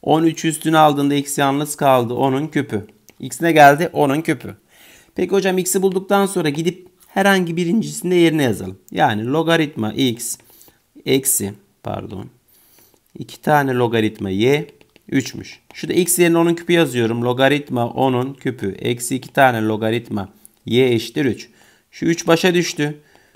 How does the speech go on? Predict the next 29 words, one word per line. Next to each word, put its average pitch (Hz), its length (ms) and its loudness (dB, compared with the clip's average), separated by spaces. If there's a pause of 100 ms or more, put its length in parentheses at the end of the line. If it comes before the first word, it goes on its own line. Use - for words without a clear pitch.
(180)
Üç 170 380 2
logaritma 151 580 4
on. 123 220 6
Yazılmıyorsa 143 640 0
on 143 200 2
var 104 220 2
değil 165 160 2
mi? 113 120 -2
Eksi 127 400 -2
iki 147 180 -8
tane 143 280 6
logaritma 117 540 0
y 101 320 -2
üç 120 240 -8
ise. 95 240 -10 (420)
Şurası 147 380 0
birdi. 160 420 4
Şu - 160 -4
üçler 165 380 6
birbirini 165 360 4
götürdü. 143 600 2 (360)
Eksi 135 340 -2
iki - 140 -8
tane 160 240 4
logaritma 156 500 0
y 151 260 2
eşittir 147 280 -4
sıfır 151 360 -4
ise. 110 260 -2